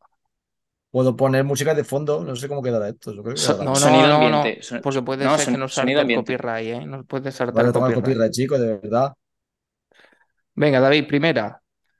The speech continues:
Speaker 3: Cuando me siento mal, sé qué emoción estoy sintiendo.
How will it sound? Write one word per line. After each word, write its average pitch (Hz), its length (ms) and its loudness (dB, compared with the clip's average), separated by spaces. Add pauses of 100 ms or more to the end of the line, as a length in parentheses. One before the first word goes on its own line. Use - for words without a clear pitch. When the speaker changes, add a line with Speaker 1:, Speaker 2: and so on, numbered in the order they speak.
(240)
Speaker 3:
Cuando 143 360 2
me 131 100 0
siento 185 380 0
mal, 214 340 0 (280)
sé - 560 -4
qué 180 100 -2
emoción 165 440 -4
estoy 151 260 -6
sintiendo. 120 840 -8